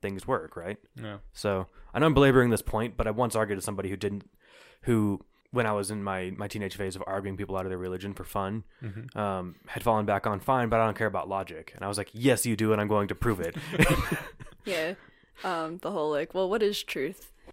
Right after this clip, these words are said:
Speaker 3: I was like,
Speaker 1: Yeah.
Speaker 3: "Well, i-, if you walk off a cliff, then, uh, it's true that you're going to plummet to your death, and that's why you're not going to do it."
Speaker 1: And
Speaker 2: I
Speaker 1: you're,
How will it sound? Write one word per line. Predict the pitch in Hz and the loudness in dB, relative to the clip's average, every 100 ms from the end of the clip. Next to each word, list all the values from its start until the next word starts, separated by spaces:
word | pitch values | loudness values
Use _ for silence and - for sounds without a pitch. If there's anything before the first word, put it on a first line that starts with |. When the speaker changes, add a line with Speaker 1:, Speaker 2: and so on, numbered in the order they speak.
| - | -10
Speaker 3:
I | 175 | 0
was | 185 | 2
like, | |
Speaker 1:
Yeah. | 202 151 | 4 6
Speaker 3:
"Well, | 208 - | 6 6
i-, | |
if | - 185 | 4 2
you | 196 | 2
walk | 196 208 | 4 4
off | 208 214 | 2 2
a | - | -4
cliff, | - 160 170 - | 0 0 0 -4
then, | 170 131 | -4 -2
uh, | 113 | -2
it's | - 170 | -2 -4
true | - 185 170 | -4 -2 0
that | 151 | 0
you're | 147 147 | -2 -2
going | 156 143 | -4 -8
to | |
plummet | - 147 - | -6 -6 -4
to | 151 | -4
your | 110 | -2
death, | 139 175 - | 0 -2 -2
and | 160 | -6
that's | - - | -6 -2
why | 156 | -2
you're | 160 | -2
not | 135 - | -4 -4
going | 135 - | -6 -6
to | 123 | -6
do | - | -6
it." | - - 180 - _ _ _ _ - | -6 -6 -12 -18 _ _ _ _ -2
Speaker 1:
And | 107 | -2
Speaker 2:
I | |
Speaker 1:
you're, | 104 | -2